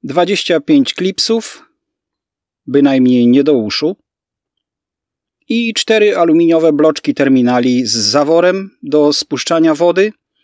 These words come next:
zaślepką i dwa gniazda. Nie używałem tych bloczków. Zbudowałem swoje terminale z filtrami, regulatorami i oliwiarkami.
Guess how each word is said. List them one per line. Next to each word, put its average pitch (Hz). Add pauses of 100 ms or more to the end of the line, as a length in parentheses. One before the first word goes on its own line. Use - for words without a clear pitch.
(400)
zaślepką 180 (160)
i 151 (520)
dwa 160
gniazda. 117 (840)
Nie 202
używałem 185
tych 120
bloczków. 139 (560)
Zbudowałem 165
swoje 151
terminale 127
z -
filtrami, 160
regulatorami 131 (320)
i 147
oliwiarkami. 113